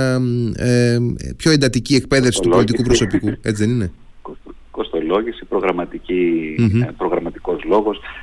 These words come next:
Speaker 2: Ναι, δυ-, δυστυχώς, ε, μπορεί να υπάρχει, αλλά σε κάθε περίπτωση δεν, ε, δεν κυριάρχησε, δεν ακούστηκε ή δεν, ε,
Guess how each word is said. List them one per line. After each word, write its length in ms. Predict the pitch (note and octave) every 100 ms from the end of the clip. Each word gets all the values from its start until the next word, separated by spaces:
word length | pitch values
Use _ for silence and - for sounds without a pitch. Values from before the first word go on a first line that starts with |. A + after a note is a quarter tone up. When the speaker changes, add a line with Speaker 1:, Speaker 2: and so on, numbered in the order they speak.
| -
Speaker 2:
Ναι, 180 | F#2 C#2+
δυ-, 280 | - - - E2+
δυστυχώς, 400 | F#2+ - B2+ B2+ - - - -
ε, 60 | C3 - - - - - - - - -
μπορεί 240 | F#2 F2+
να 120 | G2+
υπάρχει, 560 | F#2+ - G#2 F#2 - E3
αλλά 160 | B2 G#2+
σε 100 | -
κάθε 220 | A2+ A2
περίπτωση 520 | - F#2 - A2 -
δεν, 200 | E2+ F#2 F2+ E2+
ε, 260 | D#2+ D#2+ D#2+
δεν 140 | E2
κυριάρχησε, 560 | E2 - D2 - - -
δεν 180 | F2 F2
ακούστηκε 580 | E2 - A2+ - - G#2
ή 200 | F2+ F#2+
δεν, 300 | F#2 G2 F#2 F2 - -
ε, 600 | - D#2 D2+ C#2+ C#2+ C2+